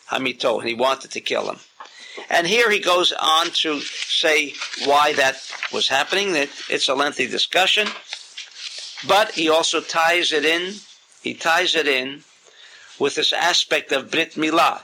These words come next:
In other words, and that's the purpose of the Zohar bringing the aspect of, uh, Moshe and his son, to indicate that God said you could never create a dominion over Pharaoh. You could never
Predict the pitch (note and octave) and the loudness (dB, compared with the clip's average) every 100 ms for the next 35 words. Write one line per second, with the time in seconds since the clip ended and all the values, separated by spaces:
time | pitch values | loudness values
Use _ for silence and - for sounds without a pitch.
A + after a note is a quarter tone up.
0 | - B2+ D3+ C3+ G#2+ A#2+ G#3 B3+ - - | -6 0 0 0 2 4 2 2 -2 -2
1 | - - - - - - - D3+ - D3+ | -8 -18 -18 -20 -20 -14 -2 0 0 -2
2 | E3+ D3+ D3 B2+ A#2+ B2 B2+ C3 A#2+ C#3+ | 0 2 2 -2 -2 -2 2 2 2 2
3 | D3 C3+ A#2 G#2 - - - - - - | 0 0 -4 -8 -18 -20 -20 -20 -20 -4
4 | C#3 B2+ A#2+ - B2 C3+ - C3+ B2 B2 | 0 2 0 -2 2 2 2 0 0 0
5 | A#2+ G2 A#2 G#2 G2+ G2 G2+ B2 C3+ - | 0 -2 -2 0 2 0 0 2 2 2
6 | F3+ A#3 - - - - - A#2+ A#2 C#3 | 2 0 -4 -18 -18 -10 -4 -2 0 0
7 | - C#3+ E3+ B3 - - - - - _ | 2 2 2 0 -10 -20 -20 -20 -20 _
8 | _ - E3+ D#3+ - - A#3+ B3 - E3+ | _ -4 -2 0 -2 -2 0 0 0 2
9 | E3 - D3 C#3+ - - B2 D#3 E3+ F#3 | 0 0 0 -2 -4 -14 0 2 4 2
10 | - F#3+ D3+ F#3 - C#3+ E3 A3 B3 F#3+ | 0 0 -2 -2 0 0 0 0 2 0
11 | D3+ - - _ - _ - - - - | -2 -6 -18 _ -20 _ -16 -14 -8 -2
12 | D#3 E3+ G3+ F#3+ - D3 E3 G3+ D#3 B2+ | 2 4 4 2 2 0 2 0 -2 -2
13 | - D#3 B2+ B2 - F3+ F3 A#2+ - - | 2 2 2 -2 0 2 4 2 -2 -6
14 | - _ _ - - C#3+ D#3 C3+ E3 A3+ | -16 _ _ -16 -6 -4 -2 -2 2 2
15 | F#3 C3 | 2 -2